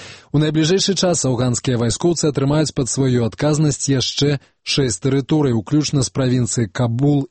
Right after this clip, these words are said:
і Панджшэр, гарадамі Герат, Мазары-Шарыф, Мехтарлам і Лашкаргах. Рашэнне называюць важным крокам на шляху да завяршэння баявых аперацый у нато ў Афганістане,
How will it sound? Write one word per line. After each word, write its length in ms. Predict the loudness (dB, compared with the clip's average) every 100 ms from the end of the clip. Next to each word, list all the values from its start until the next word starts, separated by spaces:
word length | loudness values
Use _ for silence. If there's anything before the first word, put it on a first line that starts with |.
| -4
і 240 | 0 0 -2 _ _
Панджшэр, 920 | 0 0 0 0 -2 -2 0 0 -2 -6 _ _ _
гарадамі 640 | -4 0 0 0 0 2 0
Герат, 560 | 0 0 0 -2 -4
Мазары-Шарыф, 880 | -4 -2 0 0 0 0 0 0 -2 -10 _ -4
Мехтарлам 760 | -2 -2 -2 -2 0 0 0 -4 _
і 140 | -2 0
Лашкаргах. 880 | 0 -2 -2 -2 -2 0 -2 -4 -10 _ -18 -18 -18 -4
Рашэнне 420 | -2 0 2 2 2
называюць 540 | 2 2 2 0 0
важным 380 | -2 0 -2 0
крокам 340 | 0 0 0
на 80 | 0
шляху 340 | 0 -2 0
да 120 | 0 2
завяршэння 580 | 0 0 0 0 2
баявых 400 | 2 0 0 0
аперацый 560 | -2 -2 0 0 0 0
у 40 | 2
нато 240 | 0 0
ў 160 | 0 0
Афганістане, 720 | 0 0 0 0 2 2